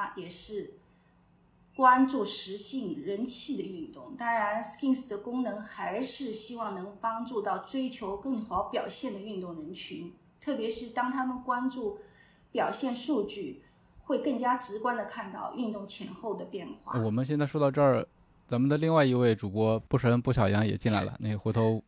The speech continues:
Speaker 2: 看看波神有什么想说的，也可以随时插入进来啊。<laughs> 然后我们就讲到 Skins 它的这个核心科技是怎-，怎么样子的？因为作为消费者来说，我们穿的第一感受就是，哎，这个实在是太紧了。<laughs>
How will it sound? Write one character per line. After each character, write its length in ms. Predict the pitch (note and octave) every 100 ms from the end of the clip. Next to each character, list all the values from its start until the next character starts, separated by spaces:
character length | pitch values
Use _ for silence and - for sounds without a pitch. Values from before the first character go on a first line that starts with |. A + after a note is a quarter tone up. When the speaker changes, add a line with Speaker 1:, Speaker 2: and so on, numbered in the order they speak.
| _ _
Speaker 2:
看 120 | A#2
看 240 | G#2 G#2 F#2+
波 140 | A2+
神 160 | G#2 A2+
有 100 | G2
什 120 | G2
么 200 | G2+ G2 - C4+ -
想 120 | F#4+ G2
说 140 | G#2+
的， 80 | G#2
也 60 | F#2+
可 80 | A2
以 60 | G2+
随 160 | -
时 200 | G2+ A2+
插 200 | A2 -
入 80 | A2+
进 120 | A2
来 80 | G2+
啊。 240 | G2 B2 - - -
<laughs> 400 | D3+ C#3 A#2+ - - - - - - - - - -
然 160 | C3+ C#3+
后 100 | F3
我 140 | A#2+
们 100 | A#2
就 100 | D#3
讲 180 | E3 A2
到 100 | B2+
Skins 400 | B2+ - D3 A2
它 220 | - -
的 140 | C#3+ B2
这 140 | A#2+
个 520 | G#2 G2+ F#2+ G2 G2+ - _ _ _
核 240 | - - B2
心 180 | -
科 240 | A2+ - G#2
技 160 | D3
是 200 | C3+ B2
怎-， 80 | G2+ -
怎 160 | G2+
么 60 | G2
样 180 | G#2 G2
子 60 |
的？ 60 | G2
因 120 | D3
为 120 | F3+
作 120 | F3 E3
为 60 |
消 140 | D#3 E3+
费 80 |
者 80 | D3
来 160 | G2+ G#2
说， 180 | C3 C3
我 120 | G2
们 120 | F#2+
穿 260 | - D3 D#3
的 140 | C3
第 160 | - C3+
一 80 |
感 140 | C#3+ G2+
受 60 |
就 120 | A2 A2
是， 260 | - G2+ -
哎， 200 | - B2+
这 100 | -
个 100 | C#3+ - _
实 180 | -
在 100 | B2
是 60 | D3
太 180 | D#3+ E3+
紧 180 | - F#2+
了。 300 | -
<laughs> 0 | G#2+